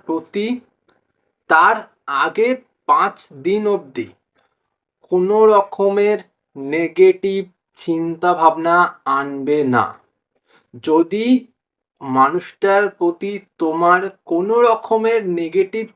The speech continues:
চিন্তাভাবনা এসে যাচ্ছে, তাহলে আর সেই ম্যানিফেস্টেশন টেকনিকটা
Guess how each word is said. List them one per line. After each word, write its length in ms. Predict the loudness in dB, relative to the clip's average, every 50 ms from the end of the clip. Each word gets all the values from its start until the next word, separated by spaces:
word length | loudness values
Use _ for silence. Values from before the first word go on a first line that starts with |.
| -12 -8
চিন্তাভাবনা 720 | -4 -4 -4 -4 -4 -6 -4 -2 -2 -2 -2 -2 -4 -6 -6 -8 -10
এসে 320 | -12 -12 -8 -4 -2 -2 -2
যাচ্ছে, 560 | 0 0 0 0 0 -2 -8 -8 -2 0 0 0 0 -4 _ _ _ _ _ _ _ _ _ _ _ _ _ _ _ _ _ 0
তাহলে 360 | 2 2 2 2 0 0 0 0 0 -2 _ 2
আর 220 | 4 4 4 2 0 -6
সেই 280 | -6 -2 0 0 0
ম্যানিফেস্টেশন 840 | 0 -2 -4 -6 -6 -8 -6 -6 -6 -6 -6 -8 -10 -8 -8 -8 -8 -6
টেকনিকটা 680 | -4 -4 -4 -4 -6 -8 -12 -12 -12 _ -6 -4 -4